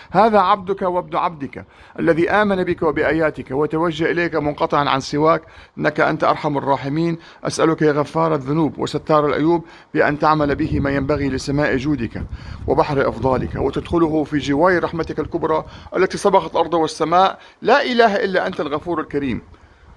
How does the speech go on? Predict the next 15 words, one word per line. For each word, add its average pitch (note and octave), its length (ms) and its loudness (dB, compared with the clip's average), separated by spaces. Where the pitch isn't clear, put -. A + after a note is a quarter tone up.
اللهم A2+ 300 2
المستعان، A2 400 -4
اللهم A2 220 -2
المستغاث. G2 540 -10
الله A#2 160 -6
يجيبكم A2+ 320 -10
كل E3 460 0
شيء C#3 160 -10
حلو D#3+ 180 -4
لكم - 180 -6
قبل C#3+ 180 2
ما B2 80 0
يجيب F#2+ 260 -4
لي. G#2 60 -4
نجاحكم D#3 580 -4